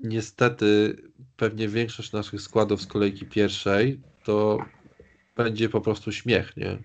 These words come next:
To, to, to, to będzie tam, e, nie będzie czego, kurde, zbierać, ni-,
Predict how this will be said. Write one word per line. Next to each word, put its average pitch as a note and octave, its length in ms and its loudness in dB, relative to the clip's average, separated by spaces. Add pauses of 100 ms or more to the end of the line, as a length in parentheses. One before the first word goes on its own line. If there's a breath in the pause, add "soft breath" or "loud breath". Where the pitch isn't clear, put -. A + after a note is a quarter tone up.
(180)
To, - 140 -12
to, - 200 -8
to, - 340 -6
to G2 100 -6
będzie G2+ 280 -4
tam, - 460 -4 (160)
e, - 560 -4
nie A2+ 140 4
będzie B2 260 8
czego, A#2 280 4
kurde, A2 300 4
zbierać, G#2 400 4
ni-, - 120 -10